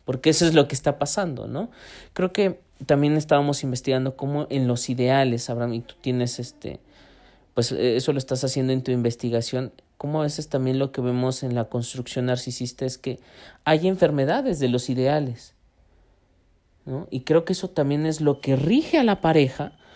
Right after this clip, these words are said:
a dirigirse en ese punto en el que, no, pues es que yo quiero la mejor relación. ¿Y qué es hacer una mejor relación?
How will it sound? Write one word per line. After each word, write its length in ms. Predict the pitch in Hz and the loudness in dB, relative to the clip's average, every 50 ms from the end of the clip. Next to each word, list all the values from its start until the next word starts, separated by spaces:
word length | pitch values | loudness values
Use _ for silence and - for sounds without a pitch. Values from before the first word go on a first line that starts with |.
| - - _ _ _ _ | -20 -20 _ _ _ _
a 140 | - 143 143 | 2 2 4
dirigirse 640 | 139 147 143 147 143 - - 175 170 - 190 - - | 4 6 6 4 4 4 2 0 2 0 -2 -4 0
en 200 | - 151 151 170 | 0 2 4 4
ese 200 | 220 277 - 277 | 4 4 4 2
punto 560 | 269 - - 175 151 139 131 127 143 175 240 - _ - - - - - _ - | 0 0 -2 -2 0 0 0 -2 -2 -4 -6 -10 _ -20 -20 -20 -20 -20 _ -8
en 220 | - 135 135 135 | -4 -2 0 0
el 180 | 131 127 127 127 | 0 0 -2 -2
que, 400 | - 139 135 131 127 - - - _ _ _ _ _ _ _ _ _ _ | -2 0 2 2 0 -2 -4 -12 _ _ _ _ _ _ _ _ _ _
no, 160 | 151 170 165 160 | 0 0 2 2
pues 160 | 160 147 156 | 0 -2 -2
es 100 | 151 - | -4 -4
que 80 | - | -6
yo 60 | 160 160 | -6 0
quiero 180 | - 170 165 | 2 2 4
la 100 | 160 143 | 4 4
mejor 340 | 131 131 123 - - 151 156 | 4 2 0 0 0 0 0
relación. 520 | 160 143 131 127 120 - - 139 127 123 - _ _ _ _ _ _ _ _ _ _ _ _ _ _ _ _ _ _ _ _ _ _ _ _ _ _ _ _ | 0 0 0 -2 -4 -4 -4 -4 -4 -4 -8 _ _ _ _ _ _ _ _ _ _ _ _ _ _ _ _ _ _ _ _ _ _ _ _ _ _ _ _
¿Y 160 | - 139 - - _ | -12 -12 -12 -12 _
qué 180 | - 165 170 175 | 0 2 4 4
es 120 | 185 180 | 4 2
hacer 260 | 170 151 - 156 143 143 | -2 0 0 0 0 2
una 160 | 139 139 131 | 2 2 2
mejor 320 | 123 123 120 - 131 123 | 2 0 0 0 0 0
relación? 480 | 123 117 113 117 117 - 127 120 123 | 0 0 -2 -4 -6 -8 -10 -12 -12